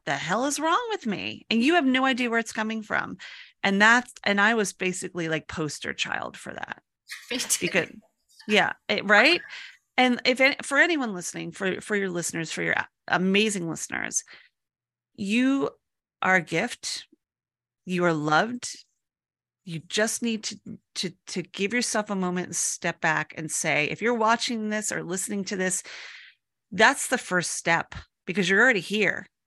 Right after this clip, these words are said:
Speaker 1: to hear the good stories, to hear Siri talk, to, to hear these amazing people that come on the show. <laughs>
Speaker 2: Yes,
Speaker 1: But
Speaker 2: we do.
Speaker 1: you're, <laughs>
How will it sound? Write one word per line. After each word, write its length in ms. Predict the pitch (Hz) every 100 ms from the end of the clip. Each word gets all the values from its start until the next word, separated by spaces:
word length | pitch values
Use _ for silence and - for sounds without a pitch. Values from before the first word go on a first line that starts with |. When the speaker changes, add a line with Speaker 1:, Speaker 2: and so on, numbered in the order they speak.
| _ -
Speaker 1:
to 80 |
hear 360 | 175 - 208 220
the 80 | 175
good 240 | - 185
stories, 600 | - - 175 170 135 156
to 80 | 160
hear 500 | - 156 160 156 151
Siri 320 | - 170 156
talk, 460 | 147 151 151 - - -
to, 200 | 156 135
to 160 | -
hear 180 | 151 160
these 180 | 156 147
amazing 400 | 147 147 147 151
people 300 | - 156 -
that 140 | 151
come 160 | - 170
on 100 | 160
the 60 | 160
show. 220 | - 160 - - -
<laughs> 80 | - 339 - - - - - - -
Speaker 2:
Yes, 140 | 170 185
Speaker 1:
But 200 | 226 214
Speaker 2:
we 60 |
do. 320 | 214 214 196
Speaker 1:
you're, 200 | 247 254 - - 226
<laughs> 100 | 226